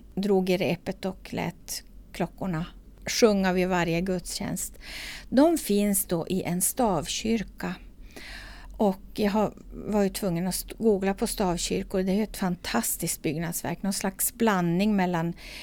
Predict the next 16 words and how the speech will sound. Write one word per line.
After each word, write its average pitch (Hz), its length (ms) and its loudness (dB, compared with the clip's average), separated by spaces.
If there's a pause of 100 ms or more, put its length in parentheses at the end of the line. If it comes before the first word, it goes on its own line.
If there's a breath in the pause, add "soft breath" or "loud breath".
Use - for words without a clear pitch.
(160 loud breath)
vikingabyggnader 180 2500 2
och, - 380 -8
och - 180 -6
kyrkor. 180 720 -2
Och 151 120 -2
det 196 100 0
finns 190 240 -2
ju 190 40 0
fortfarande 190 580 0
några 165 260 0
kvar 240 380 2
i 175 100 -2
Norge 147 460 -4
som 190 200 -4
är 175 80 -4
bevarade. 180 680 -2